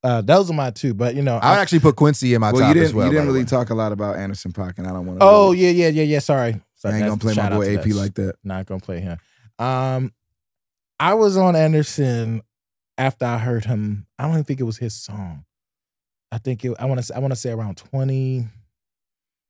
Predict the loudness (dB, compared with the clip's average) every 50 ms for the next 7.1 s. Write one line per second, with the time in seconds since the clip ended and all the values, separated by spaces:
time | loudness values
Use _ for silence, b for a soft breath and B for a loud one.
0 | _ _ _ -16 -14 -8 -6 -6 -6 -6 -6 -8 -8 -10 -10 -10 -8 -6 -6 -6
1 | -6 -8 -8 -10 -8 -8 -8 -8 -8 -8 -8 -8 -10 -10 -10 _ -12 -8 -8 -6
2 | -6 -6 -6 -6 -6 -6 -8 -10 -12 -10 -8 -6 -6 -8 -8 -10 -12 -14 -12 -12
3 | -12 -12 -10 -12 -12 -14 -16 -20 _ _ _ _ _ _ _ _ _ _ _ _
4 | _ _ -8 -6 -6 -4 -4 -4 -4 -6 -6 -6 -6 -8 -8 -8 -8 -8 -10 -12
5 | _ _ _ _ _ _ _ _ _ _ _ _ _ _ _ _ _ _ _ -8
6 | -6 -4 -2 -2 -2 -2 0 -2 -2 -2 -4 -6 -6 -6 -4 -4 -4 -4 -6 -6
7 | -8 -10